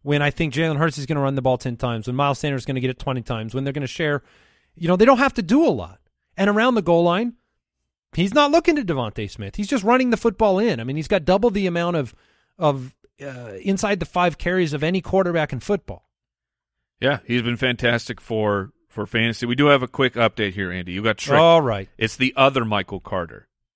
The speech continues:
Speaker 2: for the Jets who's on the covid list.
Speaker 1: Wait, then why, why did our notes say that then?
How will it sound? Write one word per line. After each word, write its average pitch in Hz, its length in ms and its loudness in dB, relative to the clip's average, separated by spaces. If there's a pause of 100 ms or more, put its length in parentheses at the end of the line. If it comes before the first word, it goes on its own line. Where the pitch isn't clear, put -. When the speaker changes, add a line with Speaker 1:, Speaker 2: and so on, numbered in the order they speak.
(100)
Speaker 2:
for 107 120 -8
the 98 100 -6
Jets 95 280 -6
who's 98 160 -12
on 87 120 -8
the 87 60 -16
covid 85 420 -10
list. - 400 -20 (120)
Speaker 1:
Wait, 285 220 0
then 269 120 -2
why, 277 120 2
why 247 280 2
did 247 120 2
our 247 140 0
notes 247 260 -2
say 226 180 -2
that 110 240 -6
then? 92 160 -12